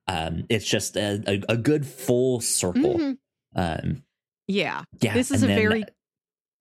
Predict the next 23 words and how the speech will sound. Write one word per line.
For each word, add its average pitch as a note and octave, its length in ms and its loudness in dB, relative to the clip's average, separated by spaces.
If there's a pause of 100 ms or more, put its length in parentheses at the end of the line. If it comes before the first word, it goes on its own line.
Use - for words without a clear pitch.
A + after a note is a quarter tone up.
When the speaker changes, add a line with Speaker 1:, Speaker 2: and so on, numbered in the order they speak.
Speaker 1:
oh, F#2 180 -2
<laughs> G#2 280 0
g-, A2+ 340 2
go A2+ 120 2
Speaker 2:
No, A#2 120 4
Speaker 1:
ahead. - 140 -2
Speaker 2:
just - 240 0
the A#4 60 2
show A4+ 260 4
is, G4 240 0
is C4 180 2
very D4+ 300 0
consistent, A3 720 0
not G3 220 0
only A3+ 340 2
in D#3+ 140 -2
quality. D3+ 840 -6 (380)
Like, B3+ 160 -2
the C4+ 80 0
seasons E4 480 0
have D#4 100 2
Speaker 1:
Yeah. C#3+ 80 2
Speaker 2:
different G3+ 580 0